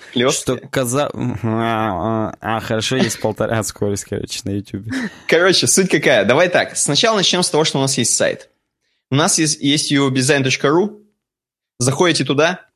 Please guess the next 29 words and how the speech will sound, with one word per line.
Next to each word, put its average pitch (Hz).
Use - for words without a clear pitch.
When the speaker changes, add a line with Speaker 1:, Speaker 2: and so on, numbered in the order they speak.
Speaker 1:
и 143
там 180
можете, 139
вот 117
как 151
Вафа 131
Абзи 117
или 139
тот, 135
кто 131
работает 127
под 110
него, 104
берете, 160
регистрируетесь 151
на 131
нем 156
под 139
любым 196
ником 196
совершенно, 135
абсолютно, 131
только 123
не 127
который 147
к -
экстремизму 123
приводит, 98
при, 101